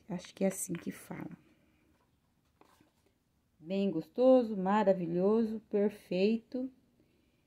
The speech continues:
E super, super amo. Jasmim sambac, que deixa ele bem elegante. A suculência aí da cereja, cereja negra.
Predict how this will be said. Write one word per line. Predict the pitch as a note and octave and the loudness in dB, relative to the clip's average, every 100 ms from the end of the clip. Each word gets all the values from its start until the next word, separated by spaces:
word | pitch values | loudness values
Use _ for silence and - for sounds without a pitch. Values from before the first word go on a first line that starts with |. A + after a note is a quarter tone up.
| _ _ - | _ _ -6
E | B3+ C4 | -2 -2
super, | - B3+ B3 B3+ B3+ - _ | -4 -6 0 2 2 -2 _
super | - A3+ G#3+ A#3+ G3 - | -8 -8 -2 0 0 0
amo. | F3+ D3 C#3+ C#3+ - _ _ _ _ _ _ _ _ _ _ _ | 0 2 0 -4 -10 _ _ _ _ _ _ _ _ _ _ _
Jasmim | F3 F3 F#3 G#3+ | -6 -4 0 2
sambac, | A3 - F3 E3+ G#3 G3+ G3+ G3+ G#3 G3 F#3 _ _ _ _ _ _ _ _ | 2 2 0 2 6 6 4 2 0 0 0 _ _ _ _ _ _ _ _
que | F#3 | -4
deixa | F#3+ F#3+ G3 | -2 -2 0
ele | F#3 F#3+ F3 | 2 2 0
bem | D#3 G3+ G3 | 2 4 6
elegante. | F#3 E3 D#3 F3+ F#3 F#3+ F#3+ - - | 4 0 -2 -2 2 0 -2 -10 -8
A | F#3+ | -6
suculência | G3 G3 G3 G3+ F#3+ F#3+ G3 - F#3 | -6 -10 -2 0 2 2 2 0 0
aí | F3 E3 | 0 0
da | E3+ | -2
cereja, | - E3+ E3+ E3+ F3 F3 - _ _ _ _ _ _ _ | -4 -4 0 0 -2 -4 -6 _ _ _ _ _ _ _
cereja | F3+ F3 E3+ F3+ | -6 -4 0 0
negra. | E3+ E3+ F3 F#3 F3 G3 F#3+ G3+ | 2 2 2 2 0 2 2 2